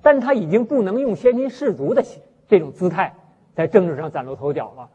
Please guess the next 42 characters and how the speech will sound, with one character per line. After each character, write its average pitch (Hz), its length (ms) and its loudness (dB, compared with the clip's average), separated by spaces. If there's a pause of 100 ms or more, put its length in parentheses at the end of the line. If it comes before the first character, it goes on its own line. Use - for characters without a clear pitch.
(160)
没 180 180 2
人 208 140 -2
拿 180 100 -6
你 151 100 -10
当 135 160 -14
回 143 120 -12
事 139 120 -14
儿 120 120 -12
了， 110 80 -20 (280)
他 - 120 -14
们 202 100 -6
都 202 80 -2
彻 233 240 -2
底 127 160 -6
的 135 80 -16
衰 143 200 -8
落 135 180 -10
了。 - 60 -20 (760)
所 269 220 8
以 175 100 8
啊， 151 120 2
在 214 140 6
秦 214 220 0
汉 220 160 2
之 202 140 0
际， 160 200 -2
中 254 300 2
国 190 160 4
的 196 100 0
世 220 380 -4
家 220 220 0
的 175 100 -4
发 170 240 0
展 120 300 -10
是 208 180 -2
一 190 60 4
个 196 80 4
断 185 220 4
层， 131 340 -12 (960)
是 - 180 -2
一 208 60 4
个 190 120 2